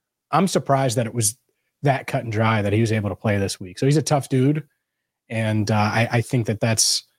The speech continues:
it's gonna be fun to watch because I, I agree with Ja'Marr Chase. I do think they're one and two in the league, and it's really pick your poison. Do you want the smooth, e-, explosive route runner that's super quick, or do you want a guy in Ja'Marr Chase that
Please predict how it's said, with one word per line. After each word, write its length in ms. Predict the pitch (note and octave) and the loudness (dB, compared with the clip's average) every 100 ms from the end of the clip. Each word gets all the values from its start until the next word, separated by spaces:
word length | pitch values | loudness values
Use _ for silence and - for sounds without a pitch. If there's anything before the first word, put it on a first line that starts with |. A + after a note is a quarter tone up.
| _ _ - | _ _ -2
it's 140 | C#3+ | 0
gonna 120 | G3+ | 4
be 120 | G3 | 2
fun 160 | F3 F3+ | 2 2
to 80 | D#3+ | 2
watch 260 | C#3+ A#2+ | 2 0
because 240 | - C3 C#3+ | -4 0 2
I, 180 | C3+ B2 - | 0 -2 0
I 80 | C#3 | 2
agree 240 | C3+ C3+ | 2 2
with 160 | C#3 A#2+ | 2 2
Ja'Marr 300 | B2+ B2 A2+ | 2 2 2
Chase. 260 | A2+ F#2+ - | 0 -2 -2
I 80 | |
do 140 | A#2 C3+ | 0 2
think 220 | C3+ A2 | 0 -2
they're 120 | G#2+ | -2
one 200 | G#2+ G#2+ | 0 2
and 100 | G#2 | 0
two 160 | - A2 | 0 -2
in 80 | G2+ | -2
the 80 | |
league, 260 | G2 G2 G2+ _ _ _ _ _ _ _ - | -4 -8 -14 _ _ _ _ _ _ _ -2
and 400 | A#2 G#2+ G2+ G2+ _ | 0 2 0 -4 _
it's 180 | C3+ C3+ | -2 2
really 180 | D3 C3+ | 2 2
pick 220 | - B2+ | 0 0
your 80 | B2+ | -2
poison. 560 | - B2+ A#2+ C#3 A#2+ - _ _ - | 2 2 2 2 0 -4 _ _ -2
Do 60 | C#3 | 2
you 60 | |
want 140 | C#3+ A#2+ | 2 2
the 40 | |
smooth, 540 | - C#3+ C#3 C3+ A#2+ B2 _ _ _ | 0 2 4 2 0 -6 _ _ _
e-, 80 | B2+ - | -18 -8
explosive 720 | B2+ A2+ - C3+ C3+ C#3+ A2+ | -4 -2 0 2 2 0 0
route 240 | A#2+ B2 B2+ | 2 0 2
runner 300 | C3+ C3 A#2 | 2 2 0
that's 340 | G#2+ - - _ - | 0 -2 -4 _ -4
super 440 | - - E3 D3+ | 0 2 2 0
quick, 420 | - D3 D3 - _ _ _ _ _ _ _ _ | 0 0 0 -6 _ _ _ _ _ _ _ _
or 100 | C#3 | 2
do 40 | C3+ | 4
you 80 | |
want 140 | C#3 C3+ | 4 4
a 40 | |
guy 180 | B2+ B2 | 2 2
in 80 | A#2+ | 2
Ja'Marr 320 | A2 A#2+ A#2 | 2 2 2
Chase 340 | - B2 A2 | 2 0 0
that 300 | - A#2+ G#2+ | 0 0 0